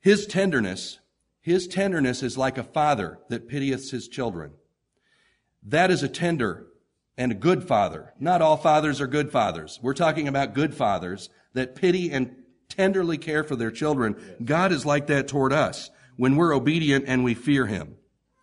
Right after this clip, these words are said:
Speaker 1: His compassion is great. He took on flesh. You know, this is a psalm, so it was written before Jesus took on the flesh.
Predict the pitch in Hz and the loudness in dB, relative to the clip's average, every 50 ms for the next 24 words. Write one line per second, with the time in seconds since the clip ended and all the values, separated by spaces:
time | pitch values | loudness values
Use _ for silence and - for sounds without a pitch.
0 | _ _ _ _ _ - 151 139 147 - 151 139 135 - 185 185 196 190 - - | _ _ _ _ _ 0 0 0 0 0 0 0 0 2 2 4 4 4 2 2
1 | - 113 101 104 104 - - - - - 135 127 107 - - 127 135 127 110 - | 2 2 2 2 0 -2 -8 -10 -2 0 0 0 2 2 2 4 4 4 4 2
2 | - - - - _ _ _ _ _ _ _ _ - 160 139 - - 202 196 196 | -2 -8 -16 -16 _ _ _ _ _ _ _ _ -4 -4 -4 0 2 0 2 2
3 | 170 160 156 147 131 - - 143 147 139 107 82 - - - - _ _ _ - | 2 2 2 2 0 -2 -2 0 0 0 0 0 -4 -10 -14 -16 _ _ _ -2
4 | 127 131 135 139 135 165 190 180 185 147 135 120 - - 170 165 143 117 98 92 | 0 2 2 2 2 2 2 0 0 -2 -4 -4 -2 0 0 2 2 2 0 0
5 | - 139 131 123 123 120 147 185 185 151 135 - - 151 143 135 117 147 170 165 | -2 -2 -2 -2 -2 0 0 -2 0 -2 -4 -4 -2 -2 -2 0 0 -2 -2 -2
6 | 143 131 - - 165 147 160 156 143 139 123 123 - 156 160 147 120 101 - - | -2 -4 -4 -4 -6 -2 0 2 2 2 2 0 2 2 4 4 4 2 0 -4